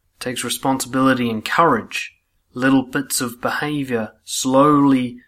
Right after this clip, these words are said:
remedying the lie over time. Ending friendships one at a time that weren't right for you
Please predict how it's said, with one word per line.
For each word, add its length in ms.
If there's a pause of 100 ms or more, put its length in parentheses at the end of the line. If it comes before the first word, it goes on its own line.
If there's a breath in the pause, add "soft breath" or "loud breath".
(140 loud breath)
remedying 800
the 100
lie 460 (140)
over 220
time. 520 (840)
Ending 400
friendships 680
one 180
at 120
a 60
time 460
that 160
weren't 220
right 260
for 140
you 260